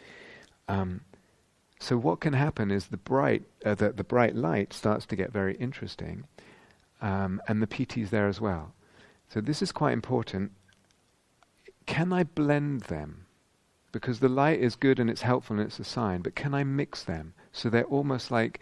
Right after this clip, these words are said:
they're just two aspects of the same thing, two facets of the same,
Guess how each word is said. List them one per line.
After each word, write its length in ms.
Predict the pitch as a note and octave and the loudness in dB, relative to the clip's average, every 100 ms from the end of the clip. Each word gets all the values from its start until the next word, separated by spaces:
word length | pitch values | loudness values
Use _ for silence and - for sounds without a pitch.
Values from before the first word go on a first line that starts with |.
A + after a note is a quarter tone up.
| - - | -12 0
they're 100 | B2 | 0
just 280 | D#3+ D3+ - | 0 -6 -6
two 340 | - D3 C#3+ | -4 0 2
aspects 560 | B2+ B2 - G2+ - G#2+ | 0 -2 -2 -4 -4 -10
of 120 | G#2 | -12
the 60 | |
same 300 | - A#2+ G#2+ | -6 -2 -2
thing, 360 | G#2 A#2 F2+ F2 A2 | -2 -2 -2 -4 -8
two 140 | B2+ | -8
facets 560 | - B2 A2 A2 G#2 G2+ | -4 -2 -2 -4 -6 -10
of 100 | G#2+ | -10
the 60 | |
same, 500 | G2+ - G#2+ G2+ G2+ | -6 0 2 2 0